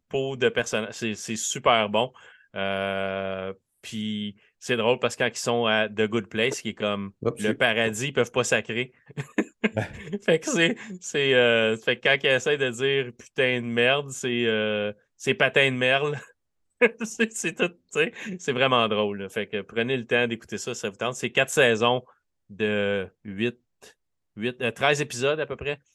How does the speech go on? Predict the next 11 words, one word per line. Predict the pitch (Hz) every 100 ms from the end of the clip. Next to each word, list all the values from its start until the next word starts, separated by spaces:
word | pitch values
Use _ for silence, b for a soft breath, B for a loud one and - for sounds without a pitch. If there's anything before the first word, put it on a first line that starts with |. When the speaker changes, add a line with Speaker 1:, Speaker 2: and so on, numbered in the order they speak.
| _ _ _ _ _
Speaker 1:
C'est, | - 107 101 98
euh, | 95 92 87 85 82
c'est, | - 92
c'est | - 101
vraiment | 92 95 98 90
bien, | 98 123
là, |
mais | 107 101
j'en | 107 95
reparlerai, | - 98 92 98 98 90
euh, | 87